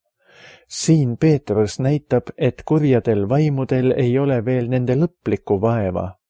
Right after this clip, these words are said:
vaid nad on paadunud, lootusetus olukorras ja ootavad iga silmapilk oma kohut, nii nagu inimenegi, kes on mõistetud surma, täiesti lootusetuna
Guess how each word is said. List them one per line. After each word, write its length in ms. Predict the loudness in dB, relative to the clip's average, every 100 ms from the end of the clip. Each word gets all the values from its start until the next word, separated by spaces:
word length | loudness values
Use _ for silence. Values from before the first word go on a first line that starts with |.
| -6
vaid 200 | 0 0 0
nad 220 | -4 -2
on 180 | -4 -2
paadunud, 720 | 0 0 0 -4 -2 -4 -6 -16 _ -4
lootusetus 840 | 0 2 0 -4 -4 -4 -2 0
olukorras 840 | 0 0 -2 -2 -2 -4 -6 -14 _ -20 -20 -20 -10
ja 220 | -2 0 2
ootavad 600 | 2 0 -2 -4 -2 -2
iga 360 | -2 -2 -4 -4
silmapilk 760 | -2 0 -2 0 0 0 -2
oma 240 | -2 -2
kohut, 540 | -2 -2 -2 -6 -16 -20 _ _ _
nii 280 | -2 0 2
nagu 300 | 0 -4 -2
inimenegi, 840 | 0 0 0 -2 -2 -2 0 0 0
kes 220 | -6 -6
on 140 | -4 -4
mõistetud 560 | -4 -4 -6 -6 -8
surma, 560 | -6 -2 -2 -2 -4 -4 -8 _ -20 -20 _ -2
täiesti 540 | 0 0 -2 -2 0
lootusetuna 1000 | 2 0 -2 -6 -4 -6 -6 -6 -4